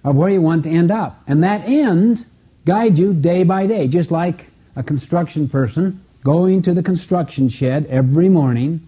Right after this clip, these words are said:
studying the blueprint, the end in mind, and then letting that blueprint guide every decision in the construction process. There are always two creations. The physical creation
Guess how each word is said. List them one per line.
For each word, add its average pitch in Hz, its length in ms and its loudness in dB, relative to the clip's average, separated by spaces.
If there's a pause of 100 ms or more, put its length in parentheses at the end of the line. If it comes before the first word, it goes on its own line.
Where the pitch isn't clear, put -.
(200)
studying 170 540 0
the 220 80 2
blueprint, 180 680 2
the 151 200 0
end 165 600 2 (240)
in 180 260 4
mind, 147 680 0 (200)
and 139 160 2
then 175 200 4
letting 185 300 4
that 190 240 0
blueprint 175 920 0 (200)
guide 156 520 0
every 208 600 2
decision 196 640 -2
in 190 120 0
the 185 60 0
construction 180 580 -4
process. 165 680 -6 (300)
There 143 140 0
are 170 140 0
always 180 360 -2
two 202 180 -2
creations. 202 840 -6 (340)
The 139 120 -2
physical 165 520 -2
creation 147 720 -2